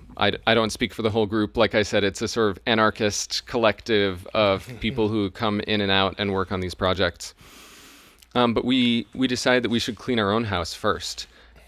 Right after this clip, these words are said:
Speaker 1: and decide what we think is important and, uh, commit to it publicly, and then hopefully bring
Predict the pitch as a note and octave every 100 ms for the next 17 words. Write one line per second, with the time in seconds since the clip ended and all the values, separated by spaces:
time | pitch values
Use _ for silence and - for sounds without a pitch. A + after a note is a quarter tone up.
0 | - G#2+ G2+ F#2+ - - _ _ - G#2
1 | A2 - A#2 A#2 G#2 G2 G2+ G2 G#2+ G#2+
2 | - G#2+ A#2 G2 G2+ G2 B2 F3 G3 -
3 | - _ _ _ _ _ _ _ _ -
4 | _ - A#2+ A2+ G#2+ G#2 G2 - - _
5 | _ - G#2 G2+ F#2+ E2+ - _ _ -
6 | C3 B2 - - B2 A2 - D3+ C3 F2
7 | - - - _ _ _ _ _ _ A2+
8 | A2+ G#2+ B2+ A#2 A2 A2+ A2 A#2+ A2 A2
9 | A2 A#2 A#2